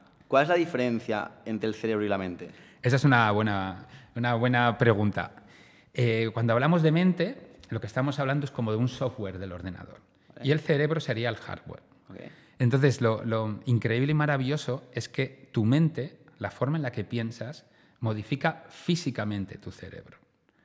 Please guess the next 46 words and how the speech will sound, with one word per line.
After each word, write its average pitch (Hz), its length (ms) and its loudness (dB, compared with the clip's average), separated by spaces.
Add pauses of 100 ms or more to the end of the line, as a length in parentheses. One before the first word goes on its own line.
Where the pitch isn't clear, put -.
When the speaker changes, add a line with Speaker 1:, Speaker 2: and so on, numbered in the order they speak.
(440)
Speaker 2:
Entonces, 123 360 -2
tu 127 120 0
cerebro 135 380 0
tiene 123 160 0
una 113 40 -2
serie 139 200 -4
de - 60 -2
estructuras 165 640 -4
y - 40 -6
tú 110 140 -4
con 147 160 4
tu 135 120 2
mente 147 440 -2 (760)
le 107 120 0
puedes 113 300 0
decir 165 600 2 (580)
que 113 140 -2
vamos 135 420 4
hacia 113 280 -2
allí, 131 380 -6
que 120 120 -4
hagamos 120 480 0
esto. 147 360 -6 (340)
Si - 140 -14
queréis, 107 300 -8
ahora 117 180 -4
hablamos 107 360 -4
también 107 320 -4
de 98 80 -6
otros 101 200 -10
sistemas. 110 540 -6 (260)
Tenemos 135 400 0
malas 160 320 6
noticias 180 360 2
y - 20 6
buenas 139 240 2
noticias. 101 440 -4
Hay 131 100 2
un 139 120 2
Speaker 1:
<laughs> - 0 -
Speaker 2:
sistema 143 440 6
de 135 80 6
buenas 135 340 6
noticias 143 520 2
que 120 260 -2
es 147 140 -8